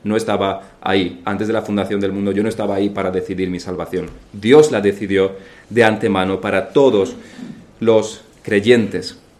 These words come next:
Y estas son las bendiciones, estas son las bendiciones que tenemos en el Señor Jesucristo. Adopción, la herencia, la elección y predestinación, el perdón de pecados, la,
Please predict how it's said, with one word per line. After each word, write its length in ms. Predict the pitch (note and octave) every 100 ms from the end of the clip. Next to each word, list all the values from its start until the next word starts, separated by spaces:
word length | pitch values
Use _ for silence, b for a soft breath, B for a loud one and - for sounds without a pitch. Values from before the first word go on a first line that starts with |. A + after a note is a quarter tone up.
| _ _ -
Y 140 | B2+
estas 220 | G3 G3+
son 160 | F3+ E3
las 140 | D3
bendiciones, 800 | C3 B2 A#2+ C#3 C#3 G2 F#2+ - - _
estas 280 | D3+ D#3+ D#3+
son 120 | D3
las 120 | B2
bendiciones 440 | A2+ A2+ G#2+ G#2 G2+
que 80 | G2
tenemos 360 | F#2+ F#2+ F#2
en 80 | G2
el 100 | F2+
Señor 260 | - F#2+ F2+
Jesucristo. 640 | G2 F2+ F2 D#2 E2 - -
Adopción, 720 | G#2+ G#2+ G2+ A2 F#2+ F2+ - - _ _
la 340 | G2 F#2+ F#2+ -
herencia, 460 | G2+ F#2+ G2 F#2+ F2
la 80 | F#2+
elección 360 | F#2+ - A2
y 40 | A2
predestinación, 640 | G2 F#2 G2 F2+ F#2+ F2+
el 100 | F2+
perdón 380 | G2 F#2 G#2+ A2+
de 100 | G2+
pecados, 420 | G2 F2+ E2+ E2+
la, 220 | F#2 F#2